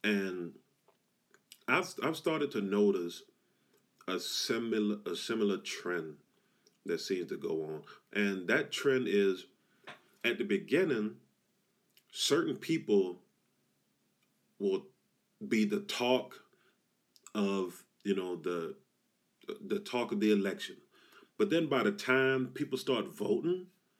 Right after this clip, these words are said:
they just disappear. They just disappear. And, uh,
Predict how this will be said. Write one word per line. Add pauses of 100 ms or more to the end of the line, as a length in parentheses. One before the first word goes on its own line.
(240)
they
just
disappear. (540)
They
just (180)
disappear. (520)
And,
uh,